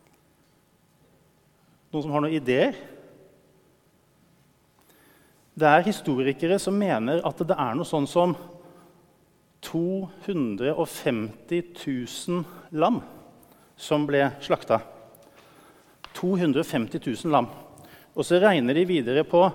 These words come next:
hvor mange sånne lam, eh, eller hvor mange p-, mennesker, mener jeg, er det som må være med for å spise opp de lammene. Og da snakker man altså om tigangeren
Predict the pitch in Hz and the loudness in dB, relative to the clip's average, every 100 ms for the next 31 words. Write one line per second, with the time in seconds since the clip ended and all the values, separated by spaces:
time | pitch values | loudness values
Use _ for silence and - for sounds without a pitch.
0 | - - - 131 147 185 208 214 190 151 | -2 -20 -14 -4 2 4 4 2 0 0
1 | 180 196 - - - - - _ _ _ | 0 -2 -4 -20 -20 -20 -20 _ _ _
2 | _ _ - 202 151 151 165 160 165 120 | _ _ -8 -4 0 0 2 2 2 -4
3 | 165 160 165 165 165 185 165 165 - 180 | 2 4 6 4 4 4 2 0 -2 2
4 | 160 131 - 147 147 180 147 131 - 151 | 4 2 0 0 2 4 4 4 2 2
5 | 156 - - - - - - - 170 160 | 2 -2 -16 -20 -20 -20 -18 -6 0 2
6 | 165 180 - - 208 - - 170 170 110 | 4 4 2 -10 -18 -18 -10 2 2 2
7 | 117 - 147 - - 160 104 - 208 - | -2 -2 -2 -2 -4 -4 -2 0 0 -2
8 | - - - _ _ _ 165 165 156 214 | -20 -20 -20 _ _ _ 0 2 2 0
9 | 254 - - - - - _ _ _ _ | -4 -6 -20 -20 -20 -20 _ _ _ _
10 | _ _ _ _ _ _ _ _ _ _ | _ _ _ _ _ _ _ _ _ _
11 | - 185 147 151 180 175 - - - - | -6 -4 0 0 0 -4 -10 -20 -20 -20
12 | _ _ _ _ _ _ _ _ _ _ | _ _ _ _ _ _ _ _ _ _
13 | - 196 - 139 156 135 156 156 156 - | -8 -4 -4 -2 0 0 0 -2 -4 -6
14 | 143 117 131 147 180 | -6 -4 0 0 -2